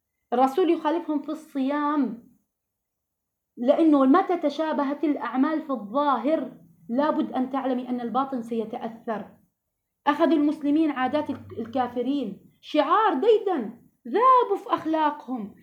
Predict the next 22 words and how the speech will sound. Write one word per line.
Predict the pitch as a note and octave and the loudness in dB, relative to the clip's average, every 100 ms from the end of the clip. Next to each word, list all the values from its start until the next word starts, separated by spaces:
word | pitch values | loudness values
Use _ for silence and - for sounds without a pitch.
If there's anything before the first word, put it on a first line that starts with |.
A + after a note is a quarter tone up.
| _ A#3+ | _ 0
ذابوا | E4 A4 F#4+ | 2 4 2
في | F4+ C#4 | -4 -4
عاداتهم، | D#4+ D#4 E4+ E4 D#4+ C#4 A3+ - C#4 | -4 0 0 0 -2 -6 -6 -4 2
ما | |
عدنا | F#4+ G#4 E4+ | 4 4 4
نعلم | F#4 F4 E4+ | 4 4 2
إيش | D#4 F4 | 2 -2
حفلاتنا | - D4 C#4+ D#4+ D#4 | -2 -2 0 -2 0
وإيش | E4 F4 | -4 -4
حفلاتهم. | - E4+ F4 F4+ F4 B3+ G3 - _ _ _ _ _ _ - | -6 -4 0 -2 -2 -10 -12 -20 _ _ _ _ _ _ -2
إن | C4 C#4+ | 4 6
من | D4 | 6
وجوه | D4+ D4 F#4+ | 4 4 2
مخالفة | F4 E4 - F4 E4+ - D4+ | 0 -2 2 4 2 -2 -4
اليهود | B3+ A#3+ D4 B3 G3 - _ _ _ _ _ _ _ _ _ | -2 -2 -2 -4 -6 -16 _ _ _ _ _ _ _ _ _
اللي | C4 C4+ | 0 0
اتضحت | C4 F4+ E4+ E4+ D#4+ | 2 2 2 -2 -2
يوم | E4 E4 | 0 0
عاشوراء، | C#4 C4 - B3 C4+ B3 A3+ - _ _ - | 0 -2 -4 -4 0 0 -2 -10 _ _ -2
كانوا | F4+ G4 | 2 4
يتخذوا | F#4 F4+ E4+ E4 E4+ F4 | 2 2 -4 0 0 0
عيد، | E4 C#4+ - | 0 -2 -6